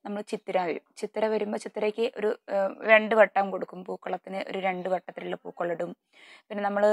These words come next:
ആ, ഓണം, ആ, തിരുവോണത്തിനായിട്ട് നമ്മൾ ഒരുങ്ങി, ആ,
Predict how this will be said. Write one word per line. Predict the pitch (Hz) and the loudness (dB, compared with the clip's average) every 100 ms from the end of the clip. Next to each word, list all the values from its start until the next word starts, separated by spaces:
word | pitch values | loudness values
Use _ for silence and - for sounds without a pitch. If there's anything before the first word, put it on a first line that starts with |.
| 214 - | 4 0
ആ, | 185 180 180 - - - | -2 -2 -4 -6 -6 2
ഓണം, | 196 208 208 240 - _ _ | 4 4 0 -4 -10 _ _
ആ, | 190 180 | -8 -6
തിരുവോണത്തിനായിട്ട് | 175 190 196 208 208 214 214 214 214 233 | -2 0 2 2 0 0 2 2 2 0
നമ്മൾ | 220 196 202 214 - - _ | -2 0 0 -2 -4 -20 _
ഒരുങ്ങി, | 208 185 196 202 214 208 | 2 2 0 -2 -2 -2
ആ, | - | -2